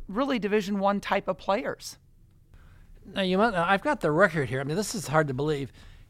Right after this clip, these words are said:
Speaker 2: In your fourth year, you're thirty-two and five, it says here, okay? Then you went thirty-six and two. Then you went thirty-four and one. So you must have, uh, you, obviously, you're getting, getting better every year.
Speaker 1: Well, we got to the Final Four, I believe, our last,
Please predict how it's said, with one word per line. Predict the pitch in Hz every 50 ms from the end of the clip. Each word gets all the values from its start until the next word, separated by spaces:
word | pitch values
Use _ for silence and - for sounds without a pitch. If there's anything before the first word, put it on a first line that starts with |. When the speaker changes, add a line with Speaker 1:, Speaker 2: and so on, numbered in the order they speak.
| - - -
Speaker 2:
In | 185 175 170
your | 160 156 147
fourth | - - - 226 226 220 190 -
year, | 208 202 180 165 151
you're | 143 135
thirty-two | - - - - 208 202 185 175 - - 185 185
and | 156 135 127
five, | - - 175 160 - - - - - -
it | 139 -
says | - 156 143 123 -
here, | 139 135 113 123
okay? | - - 135 156 170 - - - - - - - - - - - -
Then | 151 175 208
you | 233 226 208
went | 185 175 170 170 - - -
thirty-six | - - - - 196 185 180 170 165 - - - 175 - - -
and | 123 113 -
two. | - - - - - 254 240 139 117 131 170 - - - - - - - -
Then | 165 170
you | 185 180
went | 165 147 135
thirty-four | - - - 214 196 190 180 160 - - 185 175 151
and | 139 135 127 131 139
one. | 170 220 233 - 107 107 107 - - - - - -
So | - - - 165 151
you | 151 151 160
must | 160 165 160 143 -
have, | 156 135 135
uh, | 143 135 135 139
you, | 147 139
obviously, | 131 147 151 139 131 123
you're | 135 131
getting, | 139 135 135 131 123 120
getting | 123 131 127 123
better | 123 143 139 139 135
every | 131 123 131
year. | 143 180 233 214 - - - - - - - -
Speaker 1:
Well, | 208 233 240 226
we | 233 247
got | 226 277 294 294
to | - 285
the | 294
Final | - - 247 247 233 226 185
Four, | - - - 220 220 208 180 165 165 175
I | - 185
believe, | 180 180 175 180 202 202 180
our | 175 170 165
last, | 170 180 180 185 190 185 - - - -